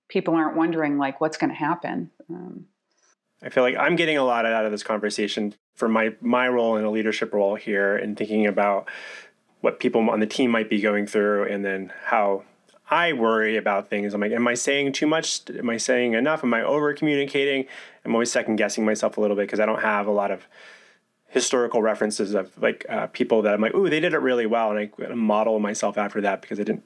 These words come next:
Speaker 2: just didn't really have that earlier in my career. So it's always kinda like I stumbled myself into running a company at one point, and now I'm like, "Oh, how do I do this?" And so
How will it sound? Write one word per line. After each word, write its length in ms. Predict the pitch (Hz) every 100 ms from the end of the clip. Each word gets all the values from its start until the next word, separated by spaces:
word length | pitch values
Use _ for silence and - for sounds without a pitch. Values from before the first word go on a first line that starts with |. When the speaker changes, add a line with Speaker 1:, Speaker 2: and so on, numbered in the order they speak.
| -
Speaker 2:
just 140 | -
didn't 180 | 120 113
really 180 | 113 104
have 280 | 110 113 110
that 160 | 107 98
earlier 360 | 110 107 101
in 100 | 101
my 100 | 101
career. 540 | 101 165 202 147 123 120 - - -
So 140 | 113
it's 100 | -
always 180 | 107 208
kinda 180 | 104 202
like 120 | -
I 40 | - _ _ _
stumbled 600 | - - - 131 123 123
myself 420 | 117 110 127 107
into 300 | 110 107 113
running 320 | 104 104 101
a 40 | 95
company 480 | - 135 113 107 101
at 100 | 101
one 160 | 98
point, 380 | 101 104 101 104
and 340 | 107 101 101 -
now 60 | 104
I'm 80 | 104
like, 100 | -
"Oh, 140 | 170
how 80 | 147
do 100 | 143
I 60 | 139
do 160 | 156
this?" 240 | 135 117 - - - - _ 110
And 100 | 107
so 200 | 107